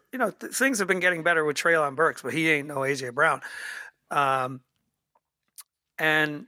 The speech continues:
and A J's been lighting it up in Philly. Uh, and then to roll into Tennessee and just show 'em, show 'em what they missed, um, appeared to be too much for the owners of the <laughs> Titans,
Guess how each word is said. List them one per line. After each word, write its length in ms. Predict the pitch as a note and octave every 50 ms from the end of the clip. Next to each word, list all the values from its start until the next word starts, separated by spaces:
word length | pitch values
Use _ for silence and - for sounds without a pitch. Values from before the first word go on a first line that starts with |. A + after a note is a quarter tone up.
| -
and 320 | D3+ D3 D3 D3 C#3+ C#3 - -
A 100 | D#3 D#3
J's 200 | D#3 F3 D#3+ C#3+
been 140 | E3+ E3 D#3
lighting 260 | D3+ D#3 F3 - -
it 80 | E3 E3+
up 160 | G#3+ A3 - _ _ _ _ _ _ _ -
in 100 | E3+ D3+
Philly. 420 | - - D3+ C#3 C#3 C#3+ D#3+ D#3+ - _ _ _ _ _ _ _ _ _ _ _ _ _ _ _ _ _ _ _ _ _ _ _ -
Uh, 540 | E3 D3 C#3 C#3 C#3 C3+ C3+ C3 B2+ D3 - -
and 180 | - C#3+ D3 D3+
then 320 | D3+ D#3 D#3 D3+ D3 D3 - _ _ _ _ _ -
to 120 | - D#3+
roll 300 | C#3 C#3+ D3 D#3 E3 D#3+ D#3+
into 220 | D3+ D3+ D3 C#3
Tennessee 480 | - - D#3 D3 C#3 - - E3+ E3+ D#3
and 140 | C#3 C#3
just 140 | C3 C3 -
show 200 | - D3+ D3 D3
'em, 220 | C#3+ C#3 C3+ A#2+ - _ _ _ _ _ _ _ _ _ _ _ _ _ _ _ _ _ _ _ _ _ _ _ _ _ _ _
show 240 | - - D#3+ D#3 D#3+
'em 80 | D#3+ D#3
what 140 | D3+ C#3+
they 100 | - D3+
missed, 460 | C#3 C#3+ E3+ G3 E3+ - - - - - _ _ _ _ _ _ _ - - - - _ _ _ _ _ -
um, 500 | - D3+ C3+ C#3 C3 C3 C3 C3 B2+ B2+ - _ _ _ -
appeared 280 | - - - E3+ E3 D#3+
to 40 | D3+
be 120 | D#3+ D3+
too 160 | - - G3
much 320 | F3 F3 G3+ G3+ - - -
for 160 | - D#3 C#3+
the 100 | C3+ C3
owners 280 | C3+ C3 B2+ B2 B2 B2
of 60 | C3 B2
the 60 | -
<laughs> 100 | - - F3
Titans, 440 | D3+ D3 C#3+ G#2+ - B2+ - -